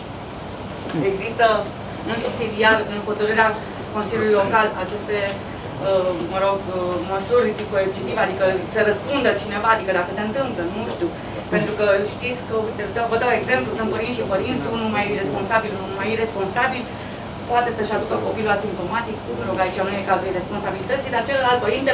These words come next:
poate să facă plângere că celălalt părinte nu a avut grijă de copilul lui și l-a adus bolnav la școală. Deci mă interesează dacă aveți, uh, măsuri de,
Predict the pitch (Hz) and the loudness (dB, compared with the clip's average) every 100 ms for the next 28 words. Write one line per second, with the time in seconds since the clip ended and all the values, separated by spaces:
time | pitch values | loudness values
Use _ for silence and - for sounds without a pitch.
0 | 240 247 247 240 233 247 - - - - | 2 0 0 0 2 2 -2 -8 -4 4
1 | 190 240 - 247 254 254 247 233 220 269 | 4 4 0 -2 2 4 4 2 0 2
2 | 262 240 - 226 240 240 214 220 226 233 | 4 4 4 -2 0 0 0 -2 -4 0
3 | 214 214 208 214 220 208 208 226 - - | 0 0 -2 0 0 0 2 0 -2 -8
4 | - - 226 220 220 220 214 175 - - | -8 0 2 2 2 2 2 2 0 -6
5 | - 208 190 226 214 196 202 214 208 - | -2 4 6 6 4 2 2 2 2 0
6 | 202 165 - - - - - 214 214 - | 2 2 0 -6 -8 -8 0 2 2 0
7 | 220 226 226 220 254 254 233 202 208 214 | -2 0 0 2 2 2 2 2 2 0
8 | - - - - 185 185 180 170 170 175 | -2 -8 -8 -8 -4 -2 -2 -2 -4 -6
9 | 180 202 226 220 208 | -4 -4 -2 -2 0